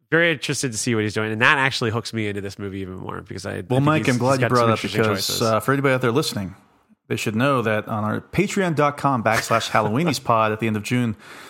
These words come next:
Speaker 2: we'll be heading back to Indiana Jones for our Fortune and Glory show, which we discuss Indiana Jones and the Kingdom of the Crystal Skull, which of course leads up to our July episode on Indiana Jones and the Dial of Destiny. So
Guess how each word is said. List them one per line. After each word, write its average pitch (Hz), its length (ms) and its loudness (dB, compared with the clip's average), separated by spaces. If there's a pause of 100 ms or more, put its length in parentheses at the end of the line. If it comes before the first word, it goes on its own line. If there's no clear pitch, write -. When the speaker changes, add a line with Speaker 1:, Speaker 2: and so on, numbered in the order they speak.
(200)
Speaker 2:
we'll 110 80 -8
be 107 60 -4
heading 107 180 0
back 104 200 2
to 110 60 -4
Indiana 107 300 0
Jones 107 360 0
for 107 140 -2
our 101 60 0
Fortune 110 380 -4
and 104 80 -2
Glory 107 260 -2
show, 104 440 -2 (340)
which - 160 -8
we 113 60 0
discuss 104 380 -2
Indiana 107 320 -2
Jones 107 520 -2
and 104 100 -4
the 98 60 -6
Kingdom 110 320 -2
of 107 80 -2
the 107 40 -4
Crystal - 340 -4
Skull, 120 360 -2
which 113 140 -4
of 107 80 -6
course 127 320 -2
leads 123 180 -2
up 117 140 0
to 113 240 -2
our 101 320 2 (420)
July 131 400 2
episode 107 640 -2 (180)
on 104 400 0 (120)
Indiana 156 420 0
Jones 131 540 -2
and 107 160 -2
the 104 60 -4
Dial 123 520 0
of 110 240 -4
Destiny. 87 540 -4
So 90 480 -6